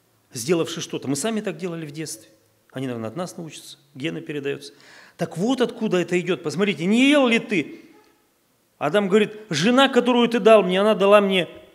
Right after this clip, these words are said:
от дерева, и я ел». При чем здесь?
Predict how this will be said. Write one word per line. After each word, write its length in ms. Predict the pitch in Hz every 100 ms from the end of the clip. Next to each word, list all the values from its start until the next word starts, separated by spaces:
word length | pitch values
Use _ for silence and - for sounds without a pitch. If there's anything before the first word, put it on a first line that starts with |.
| _ _ _
от 160 | - 135
дерева, 440 | 147 156 143 123 107 -
и 100 | 135
я 120 | 147
ел». 300 | 135 117 110 - - _ _ _ _ _ _ _ _ _ _ _
При 120 | -
чем 240 | - 147 117
здесь? 200 | 95